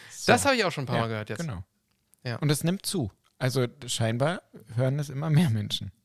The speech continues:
Speaker 1: Danke.
Speaker 2: Ja, es sind auf jeden Fall schon, äh, wir sind schon in, äh, äh, mehreren,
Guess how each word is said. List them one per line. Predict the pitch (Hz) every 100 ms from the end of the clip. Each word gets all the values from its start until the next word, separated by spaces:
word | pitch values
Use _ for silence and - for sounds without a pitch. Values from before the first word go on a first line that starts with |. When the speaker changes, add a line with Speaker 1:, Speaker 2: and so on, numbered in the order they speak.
| -
Speaker 1:
Danke. | 139 131 104 _ _ _ _ _ _ _ _ _ _ _ -
Speaker 2:
Ja, | 143 131
es | -
sind | 156
auf | 127
jeden | 165 165
Fall | 165
schon, | 147 151 143
äh, | 151 135 131 123 _ -
wir | 135
sind | 165 349
schon | 269 262
in, | 220 214 214
äh, | 190 190 175 165 151 -
äh, | 160 180 - 160 -
mehreren, | 151 139 175 208 190